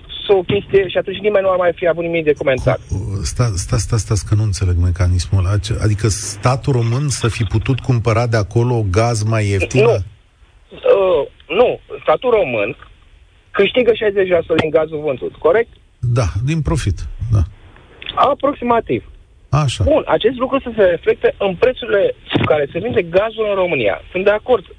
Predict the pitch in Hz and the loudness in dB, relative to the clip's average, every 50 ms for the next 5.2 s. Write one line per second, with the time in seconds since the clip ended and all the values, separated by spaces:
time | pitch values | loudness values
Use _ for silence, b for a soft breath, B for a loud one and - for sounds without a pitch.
0 | _ _ - - - - 139 120 135 127 123 120 110 131 156 190 190 208 202 190 | _ _ -20 -18 -2 0 2 2 4 2 2 2 0 -2 -4 0 0 0 0 2
1 | 160 131 - - 160 160 151 - - 131 104 - - - _ _ _ _ _ _ | -2 -4 0 0 0 0 0 -4 -6 -6 -6 -8 -12 -20 _ _ _ _ _ _
2 | _ - - _ _ _ - _ 165 160 147 156 160 170 156 - - 165 - _ | _ -20 -20 _ _ _ -2 _ 0 0 0 -2 -6 -6 -6 -8 -16 -20 -20 _
3 | _ 143 143 127 - 143 135 127 123 - 147 147 - 143 127 113 107 107 - - | _ -10 -10 -4 -2 0 0 0 2 2 0 2 2 2 2 4 2 0 -2 -2
4 | 90 90 92 104 117 143 - - - - - 143 139 139 - 151 160 165 165 147 | -2 -2 -2 -2 -4 -6 -8 -12 -20 -2 0 0 0 2 0 0 2 2 0 0
5 | 113 110 135 156 | 0 -2 -2 -2